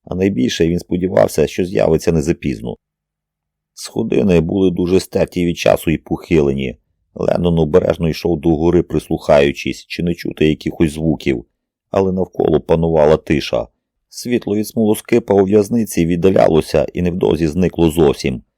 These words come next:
Він йшов у суцільній пітьмі, тримаючись рукою за стіну. Вище і вище. У темряві Лендонові ввижався привид Галілея, що вдирається нагору цими ж сходами, щоб поділитися своїми уявленнями про небо з іншими чоловіками,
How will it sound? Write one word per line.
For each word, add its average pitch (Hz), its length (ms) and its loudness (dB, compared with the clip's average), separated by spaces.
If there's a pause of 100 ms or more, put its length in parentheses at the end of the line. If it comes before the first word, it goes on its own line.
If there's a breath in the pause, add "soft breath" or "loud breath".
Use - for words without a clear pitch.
(320)
Він 107 180 0
йшов 113 340 -2
у - 60 -6
суцільній 95 480 -2
пітьмі, 101 460 -2
тримаючись 87 720 -2
рукою 82 420 4
за 76 120 -4
стіну. 76 500 -2 (380)
Вище 92 400 -2
і 90 80 2
вище. 71 500 0 (480)
У 92 100 -6
темряві 76 600 0
Лендонові 90 560 0
ввижався 92 600 0
привид 78 440 0
Галілея, 73 640 0 (240)
що - 200 -8
вдирається 82 560 2
нагору 85 460 2
цими 85 260 0
ж 73 80 -6
сходами, 69 600 0 (160)
щоб - 200 -8
поділитися 92 600 -2
своїми 87 440 -2
уявленнями 82 720 0
про 87 200 -2
небо 87 320 0
з 80 80 -2
іншими 76 340 -2
чоловіками, 71 840 0